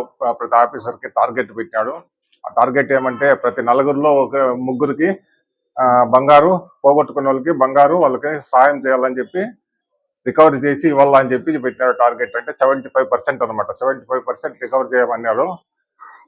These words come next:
అతని ఉత్తర్వుల మేరకు మా శ్రీరాము, తర్వాత అతని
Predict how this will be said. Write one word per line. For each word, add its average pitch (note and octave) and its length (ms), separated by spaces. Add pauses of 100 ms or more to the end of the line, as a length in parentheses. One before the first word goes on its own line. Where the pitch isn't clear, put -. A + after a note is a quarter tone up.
అతని C#3+ 240
ఉత్తర్వుల D3 420
మేరకు C3+ 420 (1200)
మా B2+ 160 (540)
శ్రీరాము, C#3+ 520 (120)
తర్వాత C3 280
అతని B2 280